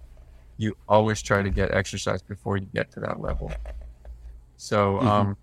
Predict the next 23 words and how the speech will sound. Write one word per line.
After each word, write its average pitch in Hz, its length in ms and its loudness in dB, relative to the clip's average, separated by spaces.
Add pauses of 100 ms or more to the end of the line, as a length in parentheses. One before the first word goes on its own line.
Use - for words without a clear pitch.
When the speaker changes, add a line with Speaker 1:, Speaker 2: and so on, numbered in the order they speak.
(720)
Speaker 1:
I 110 120 2
have 107 200 2
a 104 60 0
little, 101 400 2
uh, 98 200 2
sort 101 260 -2
of, 101 60 -6 (520)
you 110 120 4
know, 95 200 4
scale 107 480 2
in 101 60 2
the 101 60 -2
book 98 260 -4
about 101 280 0
what's 104 200 -4
your 107 100 -6
crabbiness 104 580 -2
index, 104 600 -8
and, 110 260 -10
uh, - 180 -4 (280)
anybody 107 340 0
can 110 120 -4
check - 240 -2